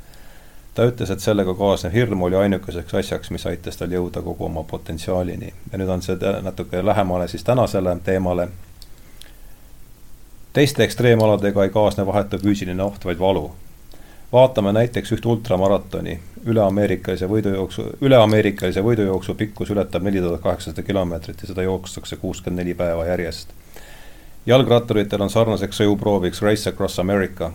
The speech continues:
kus läbitakse neli tuhat üheksasada kilomeetrit läänerannikult idarannikule. Ja mis on tõenäoliselt maailma kõige pikem ja raskem jalgrattavõistlus.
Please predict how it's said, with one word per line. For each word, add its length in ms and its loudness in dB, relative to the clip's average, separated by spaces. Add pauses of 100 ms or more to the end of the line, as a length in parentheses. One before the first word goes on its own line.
(120)
kus 160 -6
läbitakse 500 -2
neli 220 0
tuhat 240 0
üheksasada 400 0
kilomeetrit 560 -2
läänerannikult 640 -2
idarannikule. 720 -2 (1700)
Ja 60 4
mis 160 6
on 80 6
tõenäoliselt 400 8
maailma 300 6
kõige 240 4
pikem 400 2
ja 80 6
raskem 320 2
jalgrattavõistlus. 880 0